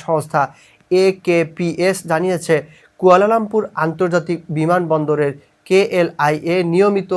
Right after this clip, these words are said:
পর্যবেক্ষণ ও এনফোর্সমেন্ট অভিযানে মোট একশো ঊনচল্লিশ জন বিদেশির কাগজপত্র যাচাই করা হয়। তাদের মধ্যে পঁচানব্বই জন বাংলাদেশি ভ্রমণের উদ্দেশ্য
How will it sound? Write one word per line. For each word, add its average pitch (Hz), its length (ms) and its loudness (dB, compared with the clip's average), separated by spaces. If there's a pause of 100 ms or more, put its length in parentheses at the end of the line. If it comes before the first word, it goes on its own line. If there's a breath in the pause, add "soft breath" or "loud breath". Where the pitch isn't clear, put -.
(140)
পর্যবেক্ষণ 175 640 -2 (140)
ও - 20 2 (240)
এনফোর্সমেন্ট 170 760 -2 (200)
অভিযানে 156 460 -2
মোট 180 140 4 (480 soft breath)
একশো 170 240 -6
ঊনচল্লিশ 190 520 0
জন 160 100 0 (100)
বিদেশির 151 400 -4 (100)
কাগজপত্র 160 580 -2 (200)
যাচাই 143 380 -2
করা 135 200 0
হয়। 131 200 -6
তাদের 135 300 -4
মধ্যে 156 240 0 (480 loud breath)
পঁচানব্বই 190 640 2
জন 180 120 0 (120)
বাংলাদেশি 156 440 -2 (180)
ভ্রমণের 156 500 0
উদ্দেশ্য 147 320 -2